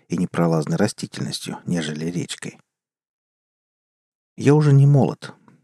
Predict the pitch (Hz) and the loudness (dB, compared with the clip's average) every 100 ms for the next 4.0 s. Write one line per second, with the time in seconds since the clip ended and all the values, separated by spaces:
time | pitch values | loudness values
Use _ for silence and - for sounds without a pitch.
0 | _ - 104 104 104 127 - - 101 110 | _ -4 0 0 0 -4 -4 -4 -2 -4
1 | - - 123 131 131 - 98 90 - 90 | -6 0 2 2 -2 -2 -2 0 -2 -2
2 | 90 117 - - 95 90 - 107 120 110 | 0 -2 -2 0 0 0 0 0 2 0
3 | 98 90 87 87 - - 80 - - - | -2 -4 -4 -4 -8 -8 -8 -8 -10 -14